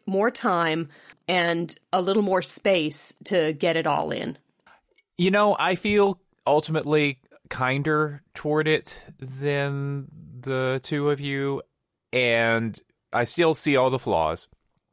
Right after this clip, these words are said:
Speaker 2: But I kept waiting during this rewatch. I kept waiting for that moment when I was like, "Ah, this is why I hated Byron. This is why I hated the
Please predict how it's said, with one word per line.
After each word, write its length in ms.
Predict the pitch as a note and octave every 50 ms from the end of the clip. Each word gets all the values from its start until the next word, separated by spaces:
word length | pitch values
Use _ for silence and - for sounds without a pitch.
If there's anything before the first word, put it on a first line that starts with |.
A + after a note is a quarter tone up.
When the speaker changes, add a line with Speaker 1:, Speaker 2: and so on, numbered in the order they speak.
| _ _ _ _ _ _ _ _ _ _ - G#2+ -
Speaker 2:
But 280 | - D3+ D3 C#3+ C#3 -
I 100 | B2+ C3+
kept 360 | B2+ - F3+ G3 G3+ - -
waiting 640 | D3+ C3+ C3+ D3 D#3 E3 E3 D#3 C3+ G#2+ F#2+ F2+ E2+ - _ _ _ _ _ _ _ _ _ _ _ _ _ _ _ _ - - A2+
during 480 | G#2+ C3+ C#3+ D3 D3 D3 C#3 C3 B2
this 300 | A2 A#2 A#2+ A#2+ A2+ -
rewatch. 680 | A2+ G#2+ B2 C3 C3 B2 G2+ F2 D2+ D2 C2+ C2+ - -
I 100 | E2 G#2+
kept 360 | - - - D#3 D#3 - -
waiting 520 | B2+ A2+ A2+ B2+ C3 C#3 C#3 C3+ A#2+ A2+
for 280 | G2+ - A#2+ A#2 A2 G#2+
that 200 | G#2 A2 - -
moment 540 | G#2 G#2 A2+ A#2 A#2 A2 G2+ F#2 D#2+ - G#2+
when 220 | G#2+ G#2 G2 F#2+
I 100 | F#2+ G2
was 240 | G2 G2 G2 F#2+ -
like, 260 | G#2+ G2+ G2 G2 -
"Ah, 220 | G2+ A2 A2 G#2+ G2
this 200 | G2 A#2 - -
is 120 | C3 -
why 220 | C3 B2 A#2 A#2
I 100 | A2 G2+
hated 320 | F#2+ G#2 G2+ G#2 F#2+ F2 E2+
Byron. 360 | F#2 E2 - - A#1 C#2 C#2
This 180 | F#2 G2+ - -
is 160 | A2 - -
why 200 | A2+ G#2+ G#2 F#2+
I 100 | F#2+ F2+
hated 360 | E2+ F#2 F#2+ F#2+ F#2+ F2+ - _ _ _ -
the 640 | - G2 G2+ F#2+ F2+ F2+ F2 F2 F2 E2+ F2 E2+ D2+